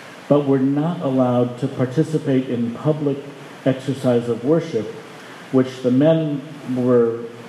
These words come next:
uh, allowed to do as a part of their formation. And so she ended up not going to Oberlin. But she approached the Universalists at Saint Lawrence University in Canton, New York, way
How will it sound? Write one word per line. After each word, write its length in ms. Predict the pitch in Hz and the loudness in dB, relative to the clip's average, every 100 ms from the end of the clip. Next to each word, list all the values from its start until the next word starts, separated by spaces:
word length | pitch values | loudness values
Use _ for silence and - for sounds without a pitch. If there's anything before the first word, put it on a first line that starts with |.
| - 123 | -8 0
uh, 340 | 117 110 117 | 2 2 0
allowed 320 | 123 135 190 - | 2 4 4 2
to 100 | 113 | 2
do 180 | 165 | 2
as 100 | 127 | 2
a 60 | 123 | 0
part 280 | - 135 131 | -2 0 0
of 120 | 110 | 2
their 140 | 120 | 0
formation. 720 | 117 - 127 160 180 - 107 90 - - - - - - 135 | 0 -2 2 2 0 -4 -10 -10 -12 -14 -18 -18 -18 -8 0
And 180 | 135 | 0
so 140 | 135 139 | 0 -4
she 260 | - 147 | 0 2
ended 220 | 156 151 135 | 2 2 0
up 140 | 123 | 2
not 320 | 135 147 127 | 2 0 -2
going 300 | 127 127 123 | 0 0 0
to 100 | 131 98 | -2 4
Oberlin. 480 | 156 131 107 95 - - - - - - - - - - - - - | 4 4 -4 -8 -12 -16 -18 -18 -20 -20 -20 -18 -18 -18 -20 -20 -2
But 160 | 180 175 | -2 0
she 140 | 208 | -2
approached 560 | 190 - 254 269 - - | 0 2 0 0 -4 4
the 300 | 170 156 160 | 6 6 2
Universalists 840 | 170 180 156 190 185 170 135 - | -2 0 2 0 0 0 0 0
at 120 | 143 135 | -4 0
Saint 280 | 160 156 151 | 0 0 2
Lawrence 360 | 160 170 160 | 4 4 2
University 720 | 151 135 151 151 135 120 113 120 | 0 4 4 4 2 0 0 0
in 240 | 120 117 - | 0 -2 -2
Canton, 420 | 156 156 160 147 139 | 4 4 4 2 4
New 80 | |
York, 520 | 135 135 123 110 - 117 | 6 6 4 0 -4 2
way 420 | 139 147 147 | 6 6 4